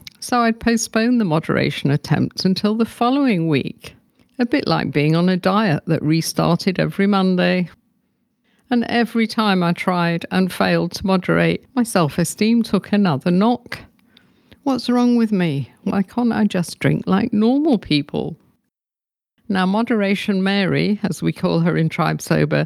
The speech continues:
is not just content with diverting you from the glaring fact that you're dependent on alcohol and you need to ditch the stuff.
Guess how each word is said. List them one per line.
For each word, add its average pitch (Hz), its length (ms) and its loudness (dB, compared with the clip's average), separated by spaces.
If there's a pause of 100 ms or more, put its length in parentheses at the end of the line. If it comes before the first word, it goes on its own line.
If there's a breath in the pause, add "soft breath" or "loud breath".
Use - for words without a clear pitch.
(160 soft breath)
is 208 140 0
not 254 220 0
just 226 280 -2
content 202 560 0
with 165 140 0
diverting 165 720 0
you 156 180 2
from 165 280 -2
the 165 100 0
glaring 175 600 0
fact - 380 -2
that 147 140 -4
you're 165 180 2
dependent 156 560 0
on 139 160 2
alcohol 151 540 0
and 156 160 0
you 151 100 0
need 147 220 -2
to - 160 -6
ditch - 340 -4
the 156 120 -2
stuff. - 540 -4